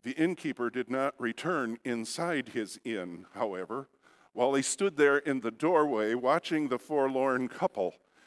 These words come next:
his mouth was open, his brow creased with concern,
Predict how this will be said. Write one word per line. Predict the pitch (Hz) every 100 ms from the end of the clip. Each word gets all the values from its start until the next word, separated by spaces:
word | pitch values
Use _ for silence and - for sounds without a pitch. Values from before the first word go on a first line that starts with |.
| _
his | - 123
mouth | 131 156 175 185
was | 113 117 127
open, | 123 - 98 78 _ - _
his | 131 131
brow | - 135 165 160 131
creased | 123 - 190 190 120 - - - -
with | 131 -
concern, | - 135 107 - 175 117 90